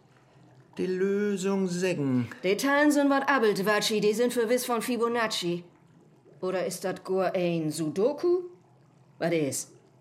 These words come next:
Speaker 2: Was du da ut den Klug nu?
Speaker 1: Sudoku ist gar nicht mal schlecht.
Speaker 2: Ah.
Speaker 1: Man Likas passt das nicht so recht.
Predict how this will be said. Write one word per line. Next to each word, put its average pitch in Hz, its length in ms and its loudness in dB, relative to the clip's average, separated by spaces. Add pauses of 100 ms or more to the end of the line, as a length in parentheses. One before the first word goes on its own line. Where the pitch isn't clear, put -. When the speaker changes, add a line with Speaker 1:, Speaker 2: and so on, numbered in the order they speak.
(120)
Speaker 2:
Was 180 280 -2
du 294 220 4
da 269 220 6
ut 269 160 2
den 247 160 4
Klug 247 340 2
nu? 226 240 0 (300)
Speaker 1:
Sudoku 320 800 2
ist - 360 0
gar 320 300 2
nicht 277 220 2
mal 233 240 2
schlecht. 185 440 0
Speaker 2:
Ah. 254 380 2 (720)
Speaker 1:
Man 175 180 0
Likas 247 580 0
passt - 260 -4
das - 80 -4
nicht 98 160 -6
so - 80 -6
recht. 90 360 -8